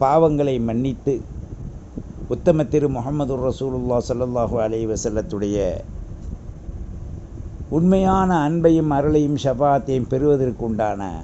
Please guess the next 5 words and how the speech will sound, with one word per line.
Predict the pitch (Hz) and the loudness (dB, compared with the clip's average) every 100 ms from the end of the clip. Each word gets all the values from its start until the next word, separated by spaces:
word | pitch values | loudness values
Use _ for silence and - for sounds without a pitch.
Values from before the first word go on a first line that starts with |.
| - 104 | -8 -4
அருள் | 127 135 127 110 | -2 0 0 2
பாக்கியமிக்க | 127 127 135 123 123 104 131 131 - - - - - - - - 123 | 2 2 -2 -2 -2 -4 -4 -4 -6 -12 -14 -16 -16 -18 -16 -4 -4
இஸ்லாமிய | - 175 175 160 151 143 127 | 2 4 6 6 4 2 2
சமூக | 131 147 165 131 131 | 2 4 2 2 0
மக்களாக | 127 - 160 143 117 | -2 0 2 2 2